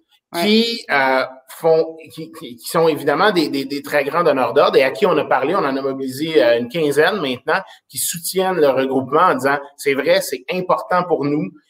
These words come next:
Speaker 2: de faire affaire avec des entreprises locales et de faire en sorte que ce secteur-là va devenir plus fort parce qu'ils voient effectivement tout
Speaker 1: Ouais.
Speaker 2: le bien-être, que c'est, tout le, le, le, les bénéfices finalement que ça peut leur apporter. » Et il y a aussi évidemment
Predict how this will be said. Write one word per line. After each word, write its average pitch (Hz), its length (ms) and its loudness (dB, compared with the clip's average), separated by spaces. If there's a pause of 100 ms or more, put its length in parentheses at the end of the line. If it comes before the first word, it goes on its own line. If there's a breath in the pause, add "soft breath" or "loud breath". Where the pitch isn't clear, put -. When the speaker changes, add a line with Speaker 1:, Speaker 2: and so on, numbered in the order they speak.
(160 soft breath)
Speaker 2:
de 160 360 8 (320)
faire 165 200 2
affaire 160 500 2
avec 156 280 -2
des 143 180 -2
entreprises 160 840 -4
locales 147 600 2
et 139 80 -2
de 139 80 4
faire 165 320 2
en 131 80 0
sorte 202 280 -4
que 190 240 0 (140 loud breath)
ce - 140 -8
secteur-là 180 720 2
va 147 140 4
devenir 180 360 4
plus 170 140 -8
fort 247 260 2
parce - 160 -2
qu'ils 190 360 -4
voient 180 180 -4
effectivement 156 600 -8 (340 soft breath)
tout 175 60 -6
Speaker 1:
Ouais. 165 80 -2
Speaker 2:
le 160 80 6
bien-être, 147 580 0
que 143 80 2
c'est, 143 220 -8
tout 190 120 -8
le, 147 220 6
le, 123 260 2
le, 127 140 0
les 127 100 -2
bénéfices 156 500 0
finalement 143 320 -2 (220 loud breath)
que - 60 -8
ça 143 140 0
peut 151 80 -2
leur 147 140 4
apporter. » 127 400 -2 (280 loud breath)
Et 247 80 4
il 339 260 4
y 185 60 6
a 226 80 10
aussi 254 400 0
évidemment 160 480 -2